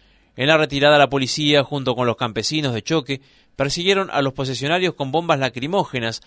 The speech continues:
hasta un terreno privado, ingresando a alguna de las viviendas y golpeando a hombres y mujeres. Es así que Antonio Beb Ak, comunitario seriamente herido en su cabeza, fallece durante el desalojo de la comunidad Miralvalle.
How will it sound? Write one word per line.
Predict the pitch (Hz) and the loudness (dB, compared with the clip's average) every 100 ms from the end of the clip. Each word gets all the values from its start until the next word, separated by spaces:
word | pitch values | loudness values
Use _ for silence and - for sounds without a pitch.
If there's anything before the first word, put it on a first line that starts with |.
| _ - | _ -14
hasta | 120 170 | -4 -2
un | 180 | 0
terreno | 165 175 156 | 0 0 -2
privado, | 123 151 180 117 104 - _ _ | 0 4 6 4 0 -8 _ _
ingresando | 117 120 139 175 180 160 - | -10 -4 -2 0 0 -2 0
a | 120 | 2
alguna | 120 156 190 | 2 0 4
de | 147 | 4
las | 120 | 4
viviendas | 113 131 202 202 202 - - | 0 -2 -4 -2 -6 -6 -8
y | 202 | -2
golpeando | 180 123 147 151 139 147 | 0 0 -2 0 -2 -2
a | 151 | 2
hombres | 139 131 117 110 | 2 2 -4 -6
y | |
mujeres. | 107 104 151 90 - - _ _ _ _ _ _ _ _ _ | -10 -4 -4 -4 -10 -20 _ _ _ _ _ _ _ _ _
Es | - 147 | -4 0
así | 165 147 170 | 0 0 -2
que | 165 | -2
Antonio | 135 156 156 151 | -2 -2 -2 -2
Beb | 113 143 139 - | 2 2 2 -2
Ak, | 156 127 - - _ | -2 -2 -6 -20 _
comunitario | 120 113 113 147 135 120 | -12 -10 0 2 2 2
seriamente | 110 151 135 135 135 | -2 -2 -2 -2 -2
herido | 123 131 123 | -2 -2 -4
en | |
su | 110 | -6
cabeza, | 117 127 165 160 160 - _ _ | -2 0 2 -2 -6 -10 _ _
fallece | _ 170 185 220 175 147 | _ 2 2 2 0 -2
durante | 135 135 135 | -2 -2 -2
el | |
desalojo | 135 139 135 147 180 | -4 -2 -2 0 0
de | 151 | 0
la | |
comunidad | 131 123 127 123 | 0 -2 -2 0
Miralvalle. | 113 110 120 131 - - | 0 -2 2 2 2 -10